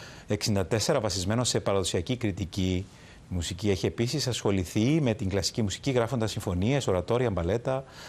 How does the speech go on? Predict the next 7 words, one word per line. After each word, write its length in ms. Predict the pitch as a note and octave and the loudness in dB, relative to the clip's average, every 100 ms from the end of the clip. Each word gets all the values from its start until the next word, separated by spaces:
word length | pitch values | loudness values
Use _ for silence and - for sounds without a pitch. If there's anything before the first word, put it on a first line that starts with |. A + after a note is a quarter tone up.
| - - | -18 -4
όπερες 580 | D3+ C#3 A2 G#2+ A2+ - | -2 2 2 2 0 -4
και 180 | - G#2 | -2 0
μουσική 600 | G2 - E2+ G2 F2 E2+ - | 0 -4 -6 -2 -2 -2 -4
δωματίου. 560 | E2+ F2 E2 G#2 E2 - - - - | -2 0 0 0 0 -2 -10 -10 -4
Συνθέσεις 680 | B2+ A#2+ - C3+ B2+ B2+ | 0 2 4 2 2 -2
του 120 | - | 0
δε 260 | F#2 G2+ C#3 | 2 4 2